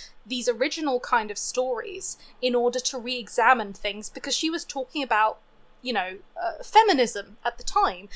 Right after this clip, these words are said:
So she was using them as vehicles to look at feminism and to look at issues of, you know, autonomy and stuff like that. And even in her version of, of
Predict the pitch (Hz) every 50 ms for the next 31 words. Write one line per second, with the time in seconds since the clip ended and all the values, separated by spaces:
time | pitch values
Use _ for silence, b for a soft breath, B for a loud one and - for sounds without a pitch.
0 | B B B - - 339 - 427 415 403 359 294 277 285 330 427 427 - 339 320
1 | 302 269 247 247 240 - 214 262 294 330 320 - - 226 214 226 233 - - -
2 | - - 302 302 277 262 - - - - - - 339 349 339 294 233 214 202 -
3 | 208 208 - - B B B B B 285 311 302 330 320 302 311 - - - -
4 | 294 - - - - 302 277 269 262 240 - - - - 269 254 247 233 233 214
5 | - - - 269 294 262 220 208 214 - 277 - - - - 370 381 381 330 254
6 | 220 202 190 196 202 - - - 226 196 - - - 202 196 - - - 208 175
7 | - - - - - - B B B B B B B 254 269 269 269 269 - -
8 | - - - 302 494 571 - 508 453 440 440 415 359 330 381 440 427 - 339 381
9 | 403 339 330 349 311 285 233 - - 277 262 226 220